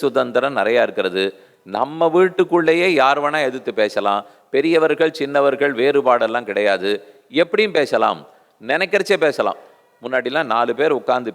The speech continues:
பேசி இன்னதுதான் முடிவுன்னு எடுத்தால் அந்த முடிவு மட்டும் வெளியில் அறிவிக்கப்படும். ஆனா இன்னைக்கு எல்லாரும் என்ன விரும்புறான்னால், நீங்க நாலு பேரும் ரெண்டு மணி நேரமும் என்ன வாத பிரதிவாதம் பண்ணீர்களோ அதையும் ஒவ்வொரு நிமிஷமும் உலகத்துக்கே அறிவிங்கிறா.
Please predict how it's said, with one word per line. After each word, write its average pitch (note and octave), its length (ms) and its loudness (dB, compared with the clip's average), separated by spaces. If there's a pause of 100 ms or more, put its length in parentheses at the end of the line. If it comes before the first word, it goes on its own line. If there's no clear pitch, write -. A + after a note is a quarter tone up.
பேசி G2+ 300 -6 (460)
இன்னதுதான் D3+ 500 0 (100)
முடிவுன்னு C#3 500 -2
எடுத்தால் G2+ 400 0 (400)
அந்த C3 180 -2 (160)
முடிவு F#3+ 320 0 (100)
மட்டும் F#3 400 -2
வெளியில் D3+ 300 2
அறிவிக்கப்படும். C3+ 560 -2 (600)
ஆனா C3 160 -2
இன்னைக்கு B2 220 -4
எல்லாரும் E3 280 0
என்ன E3 180 -4
விரும்புறான்னால், A2 600 0 (400)
நீங்க D3+ 200 -2 (180)
நாலு E3 320 2
பேரும் F3 360 2
ரெண்டு D3 240 0
மணி D3+ 220 -2
நேரமும் D#3 420 -2
என்ன D#3+ 280 0
வாத D#3 240 4 (120)
பிரதிவாதம் C3+ 640 0
பண்ணீர்களோ F#2+ 540 -2 (560)
அதையும் F#3+ 600 0
ஒவ்வொரு E3+ 340 2
நிமிஷமும் E3+ 420 -2
உலகத்துக்கே E3 540 0 (100)
அறிவிங்கிறா. C3+ 460 -2